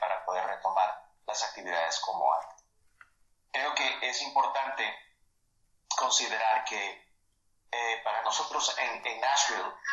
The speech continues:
como en cualquier otra parte del país o en el mundo, eh, también, eh, nos encontramos con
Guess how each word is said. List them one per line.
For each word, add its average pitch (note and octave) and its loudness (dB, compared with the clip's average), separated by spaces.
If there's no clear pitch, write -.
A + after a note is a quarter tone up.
como - 4
en - -2
cualquier - -2
otra C3+ -2
parte B2+ 0
del G#2+ -4
país G#2+ 2
o G#2+ 4
en G2 -4
el - -12
mundo, - -4
eh, G#2 2
también, B2+ 0
eh, G#2+ -2
nos - 2
encontramos A#2 2
con G#2+ 2